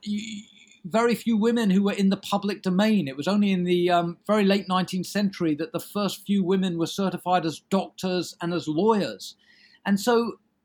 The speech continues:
the world that Lottie Dodd grew up in for women was so constricted, and she found a way to create her own world and create her own career. And the backdrop against which she does so is this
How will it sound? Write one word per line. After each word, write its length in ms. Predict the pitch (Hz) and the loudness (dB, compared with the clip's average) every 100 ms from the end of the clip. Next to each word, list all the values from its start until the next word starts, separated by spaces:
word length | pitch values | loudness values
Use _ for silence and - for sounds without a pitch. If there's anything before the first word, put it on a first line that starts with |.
| _ | _
the 120 | 196 190 | 0 2
world 440 | 185 240 277 233 | 4 4 2 0
that 100 | 220 | 0
Lottie 280 | 190 175 185 | -2 -2 -2
Dodd 340 | 202 202 - _ - | 0 -2 -4 _ -4
grew 200 | 170 185 | 0 0
up 200 | 185 180 | 0 -2
in 220 | 135 131 _ _ | -6 -8 _ _
for 500 | - - 208 208 190 | -20 -8 -2 0 2
women 520 | 165 208 180 113 113 - _ _ _ - | 2 2 0 -2 -10 -16 _ _ _ -2
was 200 | 185 - | -2 0
so 200 | 247 285 | -2 0
constricted, 840 | 277 240 - 247 240 - 107 101 _ _ _ _ _ _ _ _ _ _ | -4 -6 -6 -6 -6 -8 -10 -10 _ _ _ _ _ _ _ _ _ _
and 160 | 190 190 | 0 0
she 160 | - 220 | 0 -2
found 500 | - 240 262 269 226 | 0 0 0 0 0
a 60 | |
way 460 | 190 175 170 185 - _ _ _ - - | 4 4 4 2 -4 _ _ _ -12 -2
to 320 | 220 214 190 - _ _ _ | 0 0 -4 -12 _ _ _
create 500 | - - 196 202 226 | -4 2 4 4 2
her 200 | 220 220 | 2 4
own 240 | 214 226 196 | 4 2 4
world 400 | 214 220 143 127 | 4 2 0 -4
and 100 | 131 | -6
create 380 | 170 175 202 196 | -2 2 2 4
her 140 | 196 | 2
own 160 | 190 175 | 2 0
career. 500 | 180 165 202 135 98 - - _ | 0 2 2 0 -6 -20 -20 _
And 120 | 170 170 | -4 -2
the 60 | |
backdrop 480 | - 240 294 269 254 | 0 -2 2 2 2
against 380 | 208 208 196 - | 0 0 0 -4
which 160 | 190 | -6
she 100 | - | -6
does 300 | 170 190 190 | 0 0 0
so 140 | 151 131 | -4 -4
is 120 | 143 | -4
this 240 | 208 196 | -4 -6